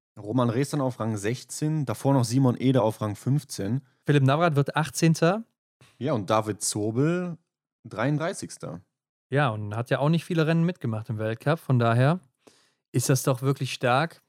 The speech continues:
Speaker 2: Und wir haben ja sonst auch immer so Tabellen auf Instagram gebracht, wo wir noch die Streichresultate rausgerechnet haben.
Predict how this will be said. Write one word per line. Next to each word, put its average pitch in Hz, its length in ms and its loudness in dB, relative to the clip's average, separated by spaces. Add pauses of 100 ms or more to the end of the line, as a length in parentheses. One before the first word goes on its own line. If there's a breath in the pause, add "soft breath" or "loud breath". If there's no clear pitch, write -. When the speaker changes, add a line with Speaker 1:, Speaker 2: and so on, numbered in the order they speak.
(380)
Speaker 2:
Und 143 360 4
wir 135 120 4
haben 165 120 2
ja 202 80 2
sonst 165 240 2
auch 165 80 2
immer 160 200 2
so 147 80 2
Tabellen 143 400 2
auf 139 120 0
Instagram 135 400 0
gebracht, 131 360 -2
wo 131 100 0
wir 127 80 2
noch 123 140 0
die 113 260 -6
Streichresultate 117 1000 -2
rausgerechnet 113 580 -2
haben. 127 340 0